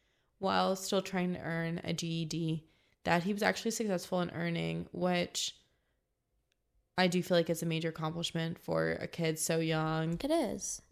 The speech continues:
Speaker 1: And working forty
Speaker 2: Yeah.
Speaker 1: hours a week. He was working at Burger King and I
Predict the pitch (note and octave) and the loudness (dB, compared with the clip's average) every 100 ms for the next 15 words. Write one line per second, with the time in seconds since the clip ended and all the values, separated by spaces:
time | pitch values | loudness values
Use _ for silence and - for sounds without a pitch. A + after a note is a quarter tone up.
0 | - F3+ E3+ E3 F3 F3 E3+ E3+ E3+ - | 0 4 4 4 2 0 0 -2 -2 2
1 | F3+ E3 D#3+ E3 D#3+ D#3 D#3 D#3 - E3 | 4 6 4 2 0 0 -2 -4 -4 -2
2 | E3 E3 D#3+ D#3+ G3+ G#3 G3 - G3 F#3+ | 0 0 -2 2 4 4 2 0 2 4
3 | F#3 F#3 F#3 F#3 - - F3 E3+ F3+ F3 | 4 2 0 -4 -8 -4 -2 0 -2 -4
4 | F3 | -8